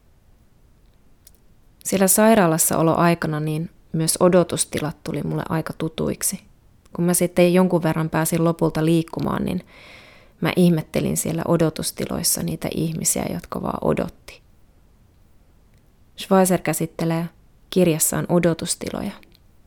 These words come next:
Hänelle ne on paikkoja, jotka on tarkoitettu läpikuljettavaksi. Jos odotustilat on läpikulkutiloja,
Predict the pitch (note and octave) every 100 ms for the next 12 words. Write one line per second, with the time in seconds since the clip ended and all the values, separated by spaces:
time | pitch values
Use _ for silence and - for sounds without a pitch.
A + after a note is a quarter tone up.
0 | _ _ _ _ _ - - G3+ G3 F3
1 | E3+ E3+ E3+ F3+ F3+ - E3 - F3 -
2 | F3 E3+ F3 E3 E3+ E3+ - E3+ E3+ E3
3 | E3 - A2 - - F#3+ - - - -
4 | _ _ _ _ _ _ _ _ - F#3+
5 | - A3+ C4 B3+ F#3 - E3 F3 - -
6 | _ - F#3 F#3 F#3+ G3 F#3 - C#3+ -
7 | - - B2+ -